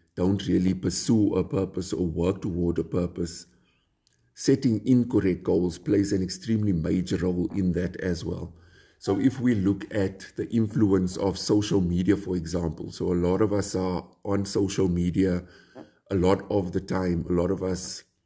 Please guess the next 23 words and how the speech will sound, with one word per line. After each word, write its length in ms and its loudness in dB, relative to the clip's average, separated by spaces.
on, 280 0
maybe 260 4
not 220 -2
so 140 4
much 300 -2
now, 260 0
but 260 -4
we 220 0
are 240 -2
influenced 640 0
by 320 -4
peers, 680 0
by 140 0
friends, 560 2
colleagues, 480 -2
people 340 -4
at 140 -2
work. 280 -2
So 200 2
there's 180 0
a 60 4
lot 180 2
of 140 -4